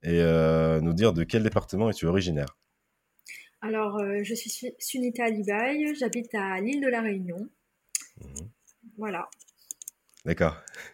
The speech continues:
Speaker 1: <laughs> Ok. Et, euh, du coup, euh, est-ce que t'as, t'as grandi là-bas ?
Speaker 2: J'ai grandi, euh, à La Réunion. Je suis arrivée, en fait, euh, en l'an deux mille, euh, à La Réunion et avant ça, j'étais sur Madagascar. Six ans.
Speaker 1: D'accord.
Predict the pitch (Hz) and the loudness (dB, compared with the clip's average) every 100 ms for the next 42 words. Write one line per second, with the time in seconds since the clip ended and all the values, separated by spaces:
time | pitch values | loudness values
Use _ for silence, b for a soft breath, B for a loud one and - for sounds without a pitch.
0 | _ - - - - - - 107 - 82 | _ -12 -6 -4 -4 -4 2 4 6 4
1 | 80 - 92 90 90 87 87 87 87 87 | 4 2 6 8 8 8 8 6 6 6
2 | 90 92 131 131 113 92 90 87 80 - | 4 0 4 8 10 10 10 6 4 0
3 | 101 95 92 90 95 87 90 98 117 110 | 4 8 10 10 8 6 6 4 6 6
4 | 139 - _ _ _ _ B B B 190 | 4 0 _ _ _ _ B B B -6
5 | 202 277 240 269 262 254 285 302 302 269 | -2 0 0 0 0 0 0 0 0 0
6 | 240 226 220 208 208 208 202 214 208 196 | 0 -2 -2 -4 -4 -6 -8 -6 -4 -2
7 | 202 185 185 214 339 381 - B B - | -4 -4 -6 -6 -8 -12 -18 B B -6
8 | 220 - 240 240 226 254 226 220 233 233 | -4 -2 -2 0 0 0 0 -4 -8 -6
9 | 208 196 - 202 202 208 214 226 214 185 | -6 -6 -6 -6 -4 -2 -2 -2 -4 -6
10 | 180 - 190 180 180 175 240 240 190 185 | -8 -10 -10 -10 -10 -8 -4 -2 -2 -6
11 | 190 226 214 208 202 196 180 175 160 156 | -8 -8 -6 -6 -8 -8 -8 -8 -8 -12
12 | - 156 - _ _ _ _ - - 233 | -12 -16 -20 _ _ _ _ -8 -4 -2
13 | 196 190 190 _ _ _ _ _ _ _ | -4 -6 -10 _ _ _ _ _ _ _
14 | _ _ _ - 90 95 64 | _ _ _ -8 -6 -4 -6